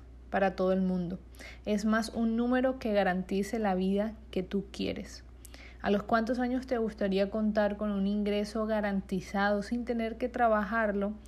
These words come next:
y hacerlo simplemente por elección? Trabajar porque te gusta, porque es tu pasión, porque es tu vocación,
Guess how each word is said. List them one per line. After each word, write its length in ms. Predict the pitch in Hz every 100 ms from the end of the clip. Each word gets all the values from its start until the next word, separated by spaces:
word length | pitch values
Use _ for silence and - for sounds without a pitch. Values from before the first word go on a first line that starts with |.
| - - -
y 140 | 208
hacerlo 680 | 196 196 - 208 208 226 233 - - -
simplemente 840 | - 247 254 254 254 233 226 220 240
por 300 | - 220 208
elección? 800 | 202 185 175 - 214 208 190 165
Trabajar 720 | - 196 196 190 170 208 220
porque 360 | 214 233 226 214
te 200 | 190 190
gusta, 540 | 185 226 233 - 214
porque 260 | 202 196 208
es 140 | 190
tu 160 | - 226
pasión, 460 | 220 208 214 208 196
porque 260 | 202 190
es 100 | 185
tu 200 | - 233
vocación, 600 | 226 233 208 196 220 220